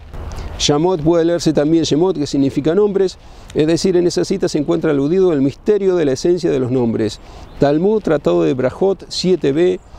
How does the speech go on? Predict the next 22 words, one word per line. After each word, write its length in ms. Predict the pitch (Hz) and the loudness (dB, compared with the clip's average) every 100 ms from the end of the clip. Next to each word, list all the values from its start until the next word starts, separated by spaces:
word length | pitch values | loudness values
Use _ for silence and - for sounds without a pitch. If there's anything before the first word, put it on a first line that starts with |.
| - - | -12 -10
explicación 500 | 139 127 131 165 151 | -4 -2 2 2 2
de 100 | 139 | 2
Maharsha 580 | 120 117 120 - 165 | 2 0 -4 -2 -2
también, 400 | 147 127 131 156 | 0 0 2 0
donde 240 | 131 120 120 | 0 0 0
amplía 520 | 117 - 185 165 123 | 0 0 2 2 0
sobre 260 | - 127 147 | -2 0 0
este 180 | - | 0
tema, 300 | 156 190 196 - - - - - | 0 0 0 -4 -12 -20 -16 -2
ahí 100 | 226 | 0
está 140 | - | 2
explicado 560 | 320 254 214 214 196 - - - - - | 0 0 0 2 0 -2 -10 -20 -20 -6
acerca 500 | 156 - 175 156 156 | -4 0 0 2 2
de 320 | 151 151 151 - | 2 2 2 0
cómo 300 | 175 170 170 | 0 2 2
deriva 420 | 139 143 170 147 | 0 0 2 0
de 60 | 123 | 0
la 100 | 117 | -2
palabra 400 | 123 127 143 139 | 0 0 0 -2
Shamot, 400 | - 156 185 120 | -2 0 0 0
que 60 | 113 | -4
significa 500 | 131 127 135 131 | -2 -2 0 -2